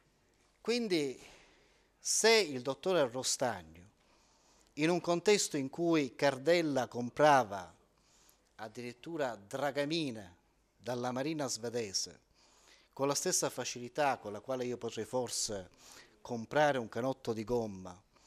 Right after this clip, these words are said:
non maneggiava molto denaro,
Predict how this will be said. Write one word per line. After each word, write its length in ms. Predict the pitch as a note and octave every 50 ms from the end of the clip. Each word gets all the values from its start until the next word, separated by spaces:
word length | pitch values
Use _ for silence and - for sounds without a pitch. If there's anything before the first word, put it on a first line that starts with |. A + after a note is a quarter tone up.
| - _ - _ _ - - - - _ _ _ _ _ _ -
non 240 | D3 F#3 G3+ F#3
maneggiava 640 | E3+ D#3+ D3 C#3+ C3 B2 B2 C3 D#3+ D#3 D3 B2+ A#2
molto 460 | A2+ A#2+ C#3+ D#3+ D3 C#3 - - A2+
denaro, 720 | A2 A2+ A2 A2+ G#2+ G#2 F#2+ G2 A#2 C#3+ D#3 - - -